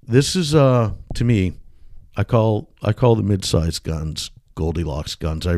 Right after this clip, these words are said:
I really do love them because a mid-size gun is just right, right? It is the gun that can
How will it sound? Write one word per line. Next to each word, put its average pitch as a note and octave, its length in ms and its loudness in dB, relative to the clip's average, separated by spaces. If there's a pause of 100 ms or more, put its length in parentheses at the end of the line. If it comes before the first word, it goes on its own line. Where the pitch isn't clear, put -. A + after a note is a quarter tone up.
(100)
I F#2+ 80 0
really G2 320 4
do F#2 200 2
love E2+ 300 0
them E2+ 240 -2 (760)
because G2 840 2 (680)
a G2 100 0
mid-size G#2+ 560 4
gun G2 300 2
is - 360 -6 (1120)
just - 460 0
right, D#2+ 400 -2
right? F2+ 300 0 (600)
It G#2 260 0 (440)
is G2+ 560 0 (560)
the G2+ 180 0
gun F#2 440 0 (100)
that F2+ 260 0
can E2+ 380 -2